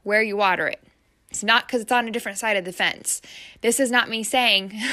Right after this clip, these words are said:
<laughs> "My workout, now that I'm doing this workout, now I'm gonna be perfect." No, this is me like,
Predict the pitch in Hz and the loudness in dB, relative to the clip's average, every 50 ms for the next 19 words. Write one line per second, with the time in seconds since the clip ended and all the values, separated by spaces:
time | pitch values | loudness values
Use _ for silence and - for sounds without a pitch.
0 | - 294 247 - - _ 226 233 240 233 220 202 214 247 294 - - 214 190 185 | 2 2 2 2 0 _ 0 4 4 4 6 6 6 4 4 4 4 4 4 4
1 | - - - - - - 233 233 240 247 247 247 240 226 226 240 240 233 233 262 | 2 -2 -8 -14 -4 0 4 6 6 6 6 4 2 4 4 4 4 4 2 0
2 | 285 - 269 226 220 226 196 - 202 202 214 226 240 233 233 214 196 208 214 - | -2 -2 -2 -2 0 0 0 0 0 -2 0 0 -2 -2 -4 -4 -4 -4 -6 -6
3 | - - 311 302 - 190 180 - - 220 233 339 440 226 - - - 214 233 - | -4 -4 -4 -2 -2 -4 -4 -4 -4 -4 0 2 2 2 0 0 -2 -6 -4 -4
4 | 269 226 233 247 233 220 214 220 - | -4 -4 -4 -4 -2 -2 -2 -2 -4